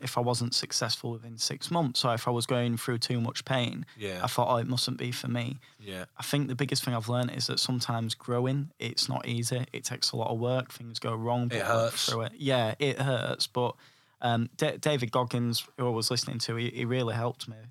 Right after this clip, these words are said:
Speaker 1: uh, on a podcast he did, 'cause he runs miles and miles and miles, um, like, hundreds of miles. And he said, "Sometimes I look at my shoes for hours before I put 'em on, and I hate 'em."
Speaker 2: Yeah.
Speaker 1: You know, because it's that thing that you, you assume that you're gonna love every single step, but sometimes it's hard. So I think I learned that.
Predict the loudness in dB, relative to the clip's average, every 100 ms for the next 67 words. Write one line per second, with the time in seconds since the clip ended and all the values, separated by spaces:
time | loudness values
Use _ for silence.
0 | -8 -4 -2 0 0 -2 -4 -4 -2 -2
1 | 0 0 -2 -2 -2 2 2 2 2 -2
2 | -6 -20 _ _ -2 0 2 2 0 -2
3 | -2 -2 -2 -6 -4 -4 -4 -8 -8 -8
4 | -8 -12 -8 -6 -6 -8 _ _ _ _
5 | _ _ 0 2 2 2 2 2 2 2
6 | 0 0 -4 -8 _ _ -2 0 0 0
7 | 0 0 0 0 0 -2 -2 -2 -2 -2
8 | -2 -2 -4 -6 -2 -2 -2 -4 -10 -12
9 | -8 -6 -6 -10 _ -2 0 -2 -4 -4
10 | 0 0 0 0 0 0 0 0 0 0
11 | 2 2 2 2 2 2 4 4 2 0
12 | -2 -2 0 2 4 2 2 -2 -2 0
13 | 0 0 0 0 -2 -2 -2 -2 -2 -2
14 | -4 -4 0 0 2 0 2 0 0 2
15 | 2 4 2